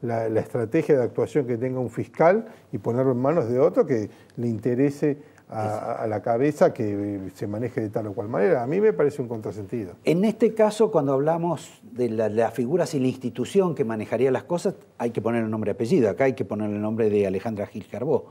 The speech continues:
Speaker 2: que es, como se manifiesta en alguna medida, una militante de Cristina.
Speaker 1: Claro.
Speaker 2: O sea que, este, yo no, no, no estoy vinculado al tema del derecho, pero digamos,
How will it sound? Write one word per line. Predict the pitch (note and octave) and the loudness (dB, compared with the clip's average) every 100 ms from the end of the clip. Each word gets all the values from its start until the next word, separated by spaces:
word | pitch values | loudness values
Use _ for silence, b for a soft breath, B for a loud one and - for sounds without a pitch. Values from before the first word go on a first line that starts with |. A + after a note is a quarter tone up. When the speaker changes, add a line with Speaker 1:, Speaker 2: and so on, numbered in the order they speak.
| B B B _ - | B B B _ -6
Speaker 2:
que | - G#2 | 0 0
es, | A#2 - - _ _ _ - | -2 -8 -20 _ _ _ -14
como | F#2+ F#2 | -12 -8
se | G#2 F#2+ | -6 -6
manifiesta | F#2 F2+ G2 G2+ C#3 C3+ | -8 -8 -8 -2 0 0
en | B2 | -2
alguna | A2+ A#2+ | -2 -2
medida, | A#2 B2 D3+ D#3 B B | -2 0 2 0 B B
una | B2+ B2+ | -4 -2
militante | A2+ G#2 G2 C3 A2+ | -2 -4 -2 -2 -2
de | G2+ | -2
Cristina. | F#2 - F#3 G#2 - - - | -4 -2 0 -2 -8 -20 -10
Speaker 1:
Claro. | C3 G2+ G2+ _ _ - | -10 -10 -14 _ _ -10
Speaker 2:
O | G#2+ | -2
sea | E3 D#3+ | -2 2
que, | C3+ A2+ - - - - - - - | 0 -2 -10 -20 -20 -20 -20 -20 -20
este, | F#2 - - F2 | -20 -18 -16 -12
yo | F#2 C#3 | -4 -2
no, | D3 - - | -2 -4 -10
no, | G2 F#2 - - G#2 | -14 -14 -16 -18 -16
no | |
estoy | F2+ B2 | -10 -4
vinculado | A#2+ G#2+ A2+ A2+ | -4 0 0 0
al | A2+ | 0
tema | A#2 A2 | -4 -4
del | G2+ | -2
derecho, | G#2 F3+ - A#2 | 0 0 0 -2
pero | G2+ | -2
digamos, | F#2+ G#2 B2 | -4 -6 -10